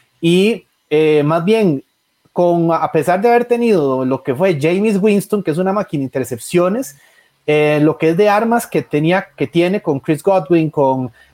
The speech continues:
eh, O J Howard, el mismo Mike Evans, eh, o sea, tenía, tiene talento ofensivo y la defensa, bueno, la defensa es una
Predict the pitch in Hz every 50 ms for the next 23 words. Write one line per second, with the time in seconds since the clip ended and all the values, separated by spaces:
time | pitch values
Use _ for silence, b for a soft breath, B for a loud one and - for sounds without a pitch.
0 | b - 135 135 135 135 135 131 131 127 131 117 - 151 156 165 165 175 170 147
1 | 175 185 196 202 196 180 180 175 175 170 165 151 - 143 135 139 147 156 170 170
2 | 170 170 170 151 - - 180 190 196 190 180 175 170 170 165 - - - 151 139
3 | 135 135 135 135 135 135 135 135 131 131 131 123 - _ _ _ _ _ _ -
4 | 190 190 170 - - 165 156 156 156 165 185 202 - - - 175 175 202 208 -
5 | 214 202 214 208 - 233 214 208 220 196 165 202 196 214 233 233 202 190 180 170
6 | 156 147 147 135 160 160 170 190 185 269 254 214 233 247 208 151 131 127 127 120
7 | 151 143 156 165 190 190 220 220 233 247 240 180 135 113 104